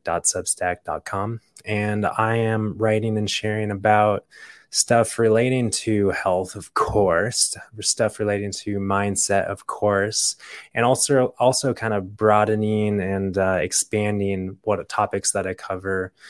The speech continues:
you know, maybe, uh, addressing things more culturally,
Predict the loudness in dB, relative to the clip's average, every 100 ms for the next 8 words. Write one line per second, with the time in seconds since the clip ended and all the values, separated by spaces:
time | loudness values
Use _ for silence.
0 | -20 _ -4 0 2 0 0 -2 -2 -6
1 | -10 -4 -2 -2 -2 -4 -4 -6 -6 -6
2 | -6 -6 -6 -2 0 0 0 0 -2 -4
3 | -2 -2 -2 -4 -2 -2 -2 -4 -6